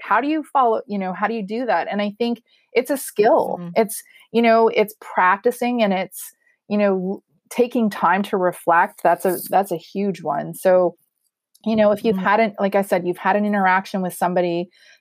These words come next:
Speaker 1: taking, like, you know, I'm not saying you need to take an hour to, to dissect it, but,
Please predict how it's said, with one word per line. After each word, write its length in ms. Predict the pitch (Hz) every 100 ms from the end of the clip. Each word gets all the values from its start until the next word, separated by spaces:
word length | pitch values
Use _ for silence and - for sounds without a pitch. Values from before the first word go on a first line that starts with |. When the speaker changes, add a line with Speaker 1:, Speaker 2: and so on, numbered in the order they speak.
| -
Speaker 1:
taking, 480 | 247 247 349 302 202
like, 340 | 175 160 - -
you 80 | 311
know, 120 | 226
I'm 60 |
not 180 | 233 240
saying 160 | 247 214
you 80 | 196
need 160 | 180
to 40 | -
take 200 | 208 202
an 80 | -
hour 400 | 156 185 196 180
to, 360 | 170 165 160 - -
to 340 | 180 175 180 -
dissect 560 | 180 170 - 202 247 180
it, 180 | 170 - _ - -
but, 380 | 196 202 196